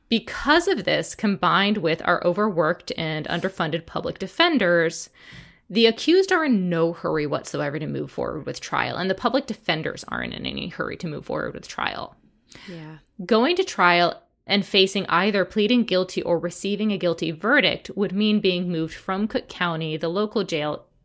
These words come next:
Speaker 1: in the Lawndale neighborhood, which is a pretty central neighborhood in Chicago.
Speaker 2: Ah, that's true.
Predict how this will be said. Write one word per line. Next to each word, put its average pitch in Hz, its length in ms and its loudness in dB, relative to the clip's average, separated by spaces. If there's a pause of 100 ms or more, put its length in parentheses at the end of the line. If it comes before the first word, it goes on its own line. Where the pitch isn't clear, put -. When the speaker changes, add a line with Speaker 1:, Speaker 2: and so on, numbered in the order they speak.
(180)
Speaker 1:
in 185 160 -2
the 170 100 -2
Lawndale 185 540 0
neighborhood, 156 560 -4
which 156 220 -4
is 165 280 -4 (300)
a 190 60 -2
pretty 185 460 -6
central 175 400 -6
neighborhood 156 480 -6
in 156 100 -6
Chicago. 165 680 -6 (460)
Speaker 2:
Ah, 185 180 -4
that's 180 260 -10
true. 165 420 -8